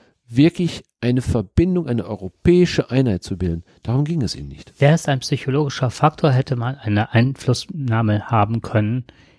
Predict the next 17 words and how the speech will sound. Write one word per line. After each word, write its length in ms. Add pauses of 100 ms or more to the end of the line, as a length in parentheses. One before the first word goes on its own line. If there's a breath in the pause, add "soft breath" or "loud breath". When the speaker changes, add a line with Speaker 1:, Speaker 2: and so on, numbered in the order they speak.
(120)
Speaker 2:
indem 380
man 160
ihn 300
mehr 340
in 60
die 160
Welt, 380
mehr 200
in 80
die 80
Konferenzen, 720
mehr 220
einbinden 460
können 260
als 160
Staatsmann, 600
als, 340